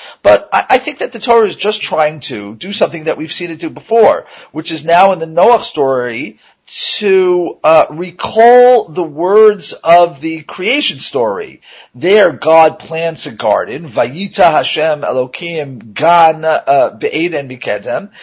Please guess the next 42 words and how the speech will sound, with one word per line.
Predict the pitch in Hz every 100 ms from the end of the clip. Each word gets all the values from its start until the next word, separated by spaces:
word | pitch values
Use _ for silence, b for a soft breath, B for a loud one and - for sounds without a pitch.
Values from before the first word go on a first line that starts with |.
| B B
And | 151
here | 220 247
the | 175
word | 190 190
plant | - 233 240 214
is | 190
used | 196 208 214
again | 233 277 262
to | 208
plant | - 202 190 190
the | 185
vineyard. | 151 180 180 127 107
Also | 123 160 185 170
notice | 151 170 170
that | 131 123
he | 143 147
is | 147
an |
Ish | 123 160 -
Adama, | 170 175 180 208 269 220 202 - B B B
and | 185
there | 208 233
too | 226 240
in |
the | 226
creation | 233 247 240
story, | 233 208
Adama | 185 160 175 202 196
is |
not | 165 175
only | 190
tells | 165 185 175
us | 170 156 - B B
how | - 147 208 254
Adam | 196 147 139
was | 123 -
created, | - 120 104 135
that | 151
is | 123
from | - - 180 180 160 135 -
the | 120 131 113 113
land, | 110 95 110